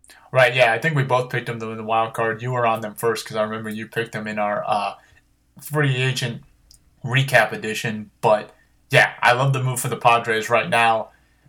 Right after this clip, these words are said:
Obviously, the Braves have been doing this for a while. They've been very consistent, but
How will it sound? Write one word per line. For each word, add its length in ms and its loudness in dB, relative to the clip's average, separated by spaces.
Obviously, 420 4
the 80 -8
Braves 480 -2
have 220 0
been 140 -6
doing 200 -4
this 140 -8
for 160 -4
a 60 -4
while. 600 2
They've 180 -8
been 160 -8
very 240 -4
consistent, 760 -6
but 280 0